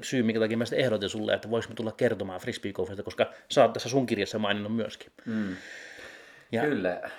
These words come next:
Speaker 2: joo, jatka
Speaker 1: ja to-,
Speaker 2: vaan.
Speaker 1: ja tosiaan se frisbeegolf, kun se on nykyään niin paljon saatavilla, niin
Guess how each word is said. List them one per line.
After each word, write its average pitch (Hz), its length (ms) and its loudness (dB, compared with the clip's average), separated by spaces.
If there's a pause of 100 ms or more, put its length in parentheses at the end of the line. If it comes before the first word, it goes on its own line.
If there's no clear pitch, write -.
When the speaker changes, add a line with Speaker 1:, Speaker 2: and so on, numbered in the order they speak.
(220)
Speaker 2:
joo, 104 160 -4
jatka 101 220 0
Speaker 1:
ja 143 40 4
to-, 175 100 2
Speaker 2:
vaan. 165 80 0
Speaker 1:
ja 147 60 4
tosiaan 135 300 4 (340)
se 147 120 0
frisbeegolf, 127 500 4 (120)
kun 127 100 -2
se 151 80 0
on 135 60 2
nykyään 143 300 4
niin 139 100 2
paljon 123 160 4
saatavilla, 117 540 2 (300)
niin 117 340 0